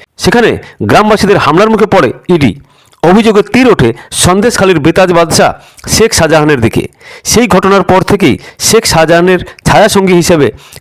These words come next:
সন্দেশখালী টু ব্লকের সভাপতি শিবপ্রসাদ হাজরা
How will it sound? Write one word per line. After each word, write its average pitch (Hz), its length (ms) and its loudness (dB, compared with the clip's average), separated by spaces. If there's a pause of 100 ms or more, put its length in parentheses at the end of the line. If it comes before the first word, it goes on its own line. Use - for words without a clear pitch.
(100)
সন্দেশখালী 185 540 0
টু 175 140 0
ব্লকের 156 320 0
সভাপতি 175 400 0 (520)
শিবপ্রসাদ 196 580 0
হাজরা 165 220 2